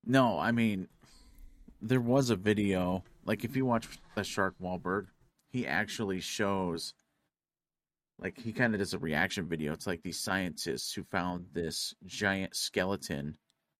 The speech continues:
in a part of the ocean, and it's massive, and they're like, "It doesn't fit the skeletal, skeletal structure of a whale,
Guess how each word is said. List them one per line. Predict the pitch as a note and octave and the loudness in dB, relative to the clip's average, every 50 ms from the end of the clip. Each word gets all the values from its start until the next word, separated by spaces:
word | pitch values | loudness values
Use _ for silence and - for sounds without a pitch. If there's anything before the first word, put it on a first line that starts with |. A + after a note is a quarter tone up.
| _ _ _ _ _ - | _ _ _ _ _ -8
in | - | -8
a | E2 | -8
part | - - G#2+ F#2+ F2 | -4 0 0 0 2
of | D#2+ | 0
the | C#2 C#2+ C#2+ | 0 0 2
ocean, | D2 D#2+ F#2+ - - A2+ B2 C3 C3 - _ _ _ _ _ _ _ _ _ _ _ _ _ _ _ _ _ _ _ _ | 0 0 0 0 0 0 0 0 0 -4 _ _ _ _ _ _ _ _ _ _ _ _ _ _ _ _ _ _ _ _
and | F#2 G2+ | -2 -2
it's | F2 - - - - _ | -2 -2 -4 -12 -12 _
massive, | D2 E2 F2+ F2+ F#2 F#2 F#2 F#2 - - A#2+ B2+ C3 C3 - _ _ _ _ _ _ _ _ _ _ _ _ _ _ | -10 -6 -2 0 2 2 2 2 0 0 0 0 0 -2 -6 _ _ _ _ _ _ _ _ _ _ _ _ _ _
and | - G#2+ G#2 | -4 -2 0
they're | A2 G#2+ | 0 2
like, | G2 G#2 G#2 G2 - | 2 2 0 0 -2
"It | F2 F2+ - | -6 -2 2
doesn't | G#2+ G#2 F#2 G#2+ F#2 D#2 | 2 2 2 0 -6 -8
fit | - - A2 G#2+ G#2 - - D#2+ | -2 2 4 4 4 2 -2 -6
the | G2+ G2+ F#2 F#2 F#2+ F#2 F#2 F#2 F#2 F#2 - _ _ _ _ _ _ _ _ _ _ _ _ _ _ _ _ | -4 -4 -2 -2 -2 -2 -4 -4 -6 -8 -14 _ _ _ _ _ _ _ _ _ _ _ _ _ _ _ _
skeletal, | - - - - - B2 G#2+ G#2 F#2+ - - - G#2+ G2+ G2 | -14 -10 -10 0 2 2 4 4 2 -2 -6 -4 -2 -2 -2
skeletal | F#2 - - - - - - - _ - - - B2+ B2+ C3 B2+ - - B2+ A#2 | -4 -8 -10 -10 -10 -12 -14 -14 _ -4 0 2 2 4 4 2 2 2 0 0
structure | A2 - - - A#2+ A2 - - - G2+ G2+ G2 - - _ _ _ | -2 -6 0 0 0 0 0 -2 -4 -2 -2 -2 -4 -6 _ _ _
of | G2 F2+ | -4 -2
a | F#2 | -2
whale, | F2 - - G2 G2 E2 D#2+ D#2 D#2+ - | -4 0 2 2 2 2 0 -2 -4 -6